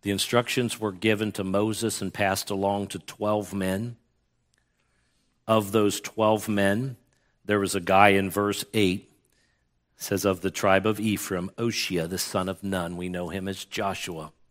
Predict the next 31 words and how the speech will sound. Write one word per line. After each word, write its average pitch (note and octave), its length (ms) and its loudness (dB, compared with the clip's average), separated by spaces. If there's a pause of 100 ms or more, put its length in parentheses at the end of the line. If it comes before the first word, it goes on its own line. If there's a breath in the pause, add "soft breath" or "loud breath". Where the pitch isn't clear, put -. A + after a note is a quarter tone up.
(840 soft breath)
In G2+ 220 2
Numbers A#2 380 2
chapter A2 420 2
thirteen, G#2 840 -2 (420 soft breath)
the F2+ 60 -6
Bible F#2+ 320 6
says G#2 300 2
in G#2 100 -4
verse G#2+ 320 -2
one, F#2+ 240 -2
"And F#2+ 80 -2
the F#2 60 -2
Lord G2 320 -2
spake - 340 -2
unto F#2+ 120 -4
Moses, G2 440 -2
saying, F#2+ 360 0
Send G#2 300 -2
thou A2+ 160 4
men, G2+ 480 0 (520 soft breath)
that F#2+ 100 -4
they G#2 120 4
may G2 160 6
search - 420 0
the A2+ 100 2
land G#2+ 300 4
of A#2 140 0
Canaan, F2 560 0 (840)
which G#2 640 2 (400)
I E2+ 600 4 (640)
give." C#2+ 420 -8